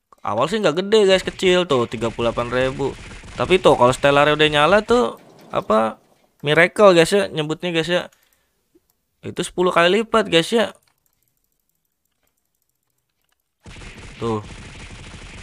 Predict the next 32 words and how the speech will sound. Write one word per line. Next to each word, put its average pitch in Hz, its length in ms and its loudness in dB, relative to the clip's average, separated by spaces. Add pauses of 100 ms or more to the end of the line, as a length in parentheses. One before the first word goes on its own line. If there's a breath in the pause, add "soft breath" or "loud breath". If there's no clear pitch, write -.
(1700)
Pakai 151 320 0
Snakehead, 165 560 -2
guys, 139 240 -2
ya. 175 240 0 (400)
Soalnya 180 320 -2
kan - 80 -4
Star 196 160 2
Gladiator 175 480 2
tadi 214 160 -6
kita 233 240 -8
coba 208 240 -6
nggak - 160 0
pakai 139 240 -2
Snakehead, 135 400 -6
guys, 147 160 -4
ya. 185 80 -8
Sebenarnya 208 240 -6
bisa 208 160 -2
lebih 165 320 0
gede 151 160 6
lagi, 220 320 2
guys, 135 240 -2
ya. 202 240 -4 (240)
Cuma 160 200 -6
<laughs> - 40 -12
karena 156 320 -6
gua 143 400 -4 (720 soft breath)
males 110 400 -6
nge-buildnya 127 640 -2
aja, 175 240 -2
guys, 123 240 -4
ya. 165 240 -2